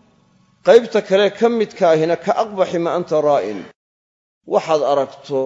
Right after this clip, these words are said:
wixii ugu foosha xumaa ayuu yahay. Jidhkii baa laba loo kala qaybiyo, qaybina aad bay u qurux badan tahay, qaybina aad bay u fool xun tahay. Waa cajiib. Qaalaa lahum, labadii malag baa waxay ku yidhaahdeen, "Idhabuu,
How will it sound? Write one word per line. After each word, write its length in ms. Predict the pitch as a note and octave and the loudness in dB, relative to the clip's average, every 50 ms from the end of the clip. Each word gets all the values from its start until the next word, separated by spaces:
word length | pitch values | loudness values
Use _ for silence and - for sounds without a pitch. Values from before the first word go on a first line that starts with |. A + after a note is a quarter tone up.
| - - - | -6 -10 -14
wixii 260 | - F#3 C#3 D3+ D3+ D3+ | -16 -16 -10 -10 -10 -8
ugu 120 | E3 F3 F#3 | -8 -10 -12
foosha 540 | - - - D#3 D#3 D#3+ D#3 - - - A#2 | -12 -14 -8 -4 -4 -4 -4 -6 -10 -14 -14
xumaa 520 | - - - B2 A#2+ A#2+ A#2+ A#2+ B2+ C3+ D3+ - - | -14 -14 -14 -12 -10 -8 -8 -8 -8 -8 -10 -10 -10
ayuu 220 | - C3 B2 A2 G2 E2+ | -10 -10 -10 -12 -12 -16
yahay. 160 | - - _ _ _ _ _ _ _ _ _ _ _ | -18 -20 _ _ _ _ _ _ _ _ _ _ _
Jidhkii 280 | - D#3 C#3+ - D3+ D3 | -20 -20 -14 -12 -6 -2
baa 120 | C#3+ C3+ | -2 0
laba 220 | C3 C3 B2+ C3+ | 0 0 -2 -2
loo 200 | C#3+ C3+ C3 C3+ | -4 -2 -2 -2
kala 240 | C3+ - - A2 G2+ | -4 -4 -6 -6 -6
qaybiyo, 560 | - - - A2 A#2+ A2+ A#2+ C3+ D3 D3 C3+ A2 E2+ - - _ _ _ _ _ _ _ _ _ _ | -6 -6 -6 -6 -6 -6 -8 -8 -6 -4 -4 -6 -6 -8 -12 _ _ _ _ _ _ _ _ _ _
qaybina 360 | C3+ C3 C3 B2 C#3 C#3+ D3+ - | -2 -2 -2 -2 -4 -6 -6 -8
aad 640 | - D3+ D#3 D#3+ E3+ E3+ F3+ F3+ F3 F#3+ G3 G#3 G#3 F#3+ | -8 -8 -8 -8 -8 -8 -6 -6 -6 -6 -6 -8 -8 -8
bay 120 | F#3+ F3+ | -10 -8
u 80 | - D3+ | -8 -8
qurux 240 | - - D#3 D#3+ - G#2 | -6 -4 -6 -6 -6 -6
badan 220 | C3 C3+ C3+ C3 B2+ | -6 -6 -6 -6 -8
tahay, 260 | - F#2 - - _ _ _ _ _ _ _ _ _ _ _ _ _ | -12 -18 -20 -20 _ _ _ _ _ _ _ _ _ _ _ _ _
qaybina 300 | - A#2 B2 A#2+ C3+ C#3+ - - | -6 -6 -4 -4 -6 -6 -6 -8
aad 220 | A#2+ C3 B2+ A#2 F#2+ | -8 -8 -8 -8 -10
bay 100 | F#2 A#2 | -12 -14
u 60 | G2+ | -14
fool 260 | - - - A2+ G2 D#2+ | -14 -12 -10 -10 -10 -10
xun 160 | - E2+ E2 | -12 -18 -20
tahay. 180 | - - _ _ _ _ _ _ _ _ _ _ _ _ _ _ _ _ | -20 -20 _ _ _ _ _ _ _ _ _ _ _ _ _ _ _ _
Waa 80 | D#2+ G2 | -16 -16
cajiib. 280 | G#2 F#2+ G#2 G2+ F2+ - _ _ _ _ _ _ _ _ _ _ _ _ _ _ _ _ _ _ _ _ - | -16 -16 -16 -18 -18 -20 _ _ _ _ _ _ _ _ _ _ _ _ _ _ _ _ _ _ _ _ 2
Qaalaa 360 | D#3 D#3+ E3+ F3+ F3+ E3+ D#3 | 4 6 6 8 8 6 6
lahum, 360 | D3+ D#3 D3+ C3 B2+ A#2 G2+ F#2 D#2 - - _ _ _ _ _ _ _ | 6 2 0 0 -2 -8 -10 -10 -14 -16 -20 _ _ _ _ _ _ _
labadii 360 | - C#3+ D#3 F#3 G#3+ G3 F#3 | -4 -2 0 2 2 2 2
malag 280 | E3+ E3+ F3+ G3 G3 - | 0 2 2 2 0 0
baa 200 | E3+ E3 D#3+ D#3 | 0 2 2 2
waxay 200 | D3+ D3+ D3+ D3+ D3 - | 2 0 -2 -6 -4 -4
ku 60 | G#3 | -4
yidhaahdeen, 540 | G3+ F#3 E3 D3 C#3+ B2 A#2+ A2+ A#2 G2+ F#2 - - | -2 0 2 2 2 2 2 -2 -4 -4 -4 -8 -8
"Idhabuu, 680 | - D#3 D3 C3 D3+ D3+ F#3 F#3+ F#3 F3+ E3 D3+ B2+ | -10 -10 -8 -8 -4 0 0 0 0 0 -4 -4 -4